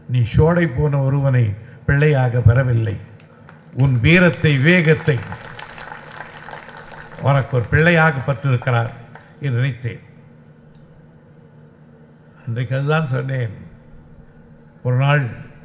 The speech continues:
பிரச்சனை பேசிக் கொண்டிருக்கிறவர் சொன்னேன், "தம்பி, இதை பார்ப்பதற்கு," அவர் அந்த டி வியிலே பார்த்த உடனே சொன்னேன், "தம்பி, இதை பார்ப்பதற்கு அப்பா இல்லை. அப்பா மட்டும் இருந்திருந்து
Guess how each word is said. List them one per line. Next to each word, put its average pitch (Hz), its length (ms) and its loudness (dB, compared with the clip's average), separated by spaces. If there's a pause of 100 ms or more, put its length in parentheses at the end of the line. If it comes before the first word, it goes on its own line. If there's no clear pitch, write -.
(100)
பிரச்சனை 127 360 -2
பேசிக் 123 400 -4
கொண்டிருக்கிறவர் 113 500 -8
சொன்னேன், 107 340 -14 (1300)
"தம்பி, 127 580 -2 (1500)
இதை 127 240 -2
பார்ப்பதற்கு," 127 960 2 (880)
அவர் 139 200 -2
அந்த 123 260 -4 (120)
டி 180 140 -4
வியிலே 147 180 -2
பார்த்த - 300 -6
உடனே 127 160 -4
சொன்னேன், 117 400 -4
"தம்பி, 131 420 -10 (1040)
இதை 123 220 0
பார்ப்பதற்கு 123 800 -4 (920)
அப்பா 120 320 4
இல்லை. 110 380 -4 (1160)
அப்பா 135 300 0
மட்டும் 135 340 -2
இருந்திருந்து 127 680 0